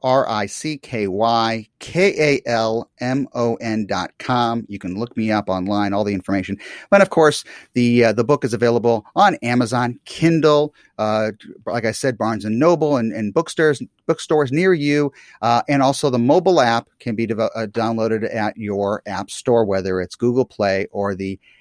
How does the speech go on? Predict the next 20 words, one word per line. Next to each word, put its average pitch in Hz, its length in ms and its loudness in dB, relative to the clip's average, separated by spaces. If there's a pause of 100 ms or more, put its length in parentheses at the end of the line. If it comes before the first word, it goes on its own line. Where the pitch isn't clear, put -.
(160)
App 98 200 -4
Store 95 220 -6
for - 280 -8
Apple. 87 460 -10 (200)
And, 92 460 -8
um, 95 320 -2
listen, 165 300 4
I, 107 260 2
I'm 165 320 4
one 180 140 6
of 185 80 4
those 180 140 4
people, 165 360 4
and 151 100 6
I 131 60 4
think 143 240 -2
you 147 60 2
know 135 140 4
this 131 180 2
already. 127 420 4